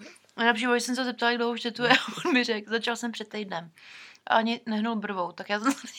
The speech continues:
tak podívala. To už jsem měla zapíchnutou jehlu v noze teda. A pak se teda trošku pousmál, tak se mi ulevilo. Říká, dělám si preču. Oni tam vůbec házeli takový, takový vtípečky, no. Hmm.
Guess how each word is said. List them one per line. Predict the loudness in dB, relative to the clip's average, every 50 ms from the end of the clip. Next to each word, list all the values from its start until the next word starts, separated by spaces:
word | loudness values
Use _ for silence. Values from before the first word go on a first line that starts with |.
| -8 -8
tak | -8 -8 -6 -2 0
podívala. | 0 2 2 2 6 8 8 10 10 8 6 2 -14 -20 -10 _ -10 -10 -8 -10 -10 -8 -8 -10 -10 -12 -16 -18 -18 -20 _ _ -18 -16 -10
To | -8 -8
už | -8 -6
jsem | -6 -4
měla | -4 -4 -4
zapíchnutou | -6 -8 -12 -12 -8 -8 -8 -8 -6 -6
jehlu | -6 -6 -6 -8 -8 -10 -14 _
v | -12
noze | -12 -12 -10 -12 -12
teda. | -10 -8 -8 -8 -10 -10 _ _ _ _ _ _ _ _ _ _ _
A | -6
pak | -6 -6 -8
se | -6 -10
teda | -8 -8 -10 -10 -12 _
trošku | -10 -10 -10 -8 -10 -6
pousmál, | -4 -4 -4 -4 -8 -8 -8 -8 -8
tak | -8 -10 -10
se | -10 -10
mi | -10 -10
ulevilo. | -10 -10 -10 -12 -10 -10 -12 -12 -12
Říká, | -14 -16 -18 -20 -20 -20 -18 -14
dělám | -12 -12 -10
si | -8 -10 -10
preču. | -12 _ _ -8 -6 -6 -6 -6 -6 -4 -2 -2 -2 -2 -4 -4 -4 -6 -4
Oni | -4 -2 -2 -2 0
tam | 0 -2
vůbec | -2 -2 -4 -4 -4
házeli | 0 0 0 0 -2 -6 -12 -10
takový, | -14 -14 -14 -14 -16 -16 -18 -18 _ _ -20 -20 -20 -20 -20 -20 -20 -20 _ _ _ _ -20 _ -20 -20 _ _ _ _ -16
takový | -14 -10 -10 -8 -8 -8
vtípečky, | -10 -10 -14 -16 -10 -10 -8 -8 -8 -10 -10 -10
no. | -10 -10 -12 -14 -20 _ _ _ _ _ -20 _ _ _ _ _ _ _ _ _ _ _ _ _ _ _ _ _ _ -6
Hmm. | -2 2 2 2 2 0 -6